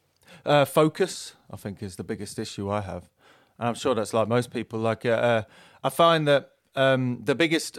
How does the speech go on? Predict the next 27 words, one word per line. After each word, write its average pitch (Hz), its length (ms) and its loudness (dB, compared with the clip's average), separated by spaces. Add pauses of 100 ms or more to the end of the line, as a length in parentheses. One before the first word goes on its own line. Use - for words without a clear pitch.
(120)
issue 139 420 -2
that 131 180 0
I 127 100 4
have 123 220 2
is, 110 320 -6
um, 107 420 -2
I 110 360 0
think 113 440 -8
I 113 200 2
have 120 260 0
the, 131 100 -8
the 120 260 -4
most 156 300 2
energy, 151 400 2
the 123 100 -2
most 139 260 2
sustainable 147 580 0
state 131 300 0
I 120 160 2
have 120 360 0
is, 117 300 -6 (380)
um, 113 300 -2
not 131 260 -2
talking, 147 500 -4 (100)
being 165 340 2
very 143 240 4
reclusive, 143 760 -4